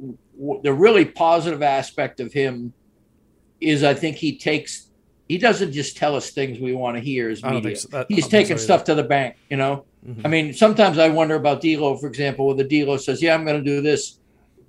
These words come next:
Speaker 1: Do you
Speaker 2: Yeah.
Speaker 1: believe him? I don't know. You know, I mean, a lot of
Speaker 2: Yeah.
Speaker 1: times I don't believe him. You know, I mean, I
Speaker 2: Well,
Speaker 1: think,
Speaker 2: I,
Speaker 1: you
Speaker 2: I
Speaker 1: know
Speaker 2: think part of that is too, and, and I don't, maybe I talk about this too much, but it helps to have had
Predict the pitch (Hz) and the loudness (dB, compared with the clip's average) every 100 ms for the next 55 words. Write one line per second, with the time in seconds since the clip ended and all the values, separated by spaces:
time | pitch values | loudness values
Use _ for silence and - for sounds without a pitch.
0 | _ _ 151 160 175 233 269 254 - 214 | _ _ 0 2 4 4 2 -4 -2 0
1 | 294 277 277 147 135 139 151 156 156 180 | 0 -2 -2 -2 -2 -2 -2 -4 4 4
2 | 180 190 190 165 180 170 180 202 113 98 | 4 -2 -2 -2 -2 0 2 2 0 -8
3 | 120 135 143 139 185 185 202 151 135 220 | -6 -4 -2 2 2 4 2 0 0 -2
4 | - _ _ - 202 185 170 156 151 135 | -6 _ _ 0 0 2 0 0 -2 -6
5 | - 202 160 135 156 - _ - 127 117 | -6 -4 -2 -4 -8 -20 _ -12 -10 -10
6 | 113 113 104 104 104 - 110 107 104 131 | -14 -14 -12 -12 -14 -12 -10 -10 -6 -8
7 | 110 98 104 - 117 107 110 - 127 - | -8 -14 -14 -14 -12 -12 -14 -10 -12 -12
8 | _ _ _ _ _ - 127 160 165 - | _ _ _ _ _ -12 -4 -2 -2 -4
9 | 156 135 131 123 110 - _ _ _ _ | -4 0 0 0 -6 -20 _ _ _ _
10 | _ _ _ _ _ 147 131 123 | _ _ _ _ _ 0 0 -2